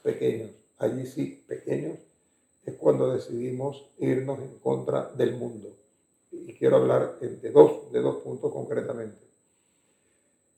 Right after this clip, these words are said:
El tema de no permitir el matrimonio entre personas del mismo sexo. Respeto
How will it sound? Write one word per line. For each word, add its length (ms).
El 560
tema 580
de 840
no 200
permitir 440
el 100
matrimonio 680
entre 240
personas 480
del 120
mismo 180
sexo. 460
Respeto 880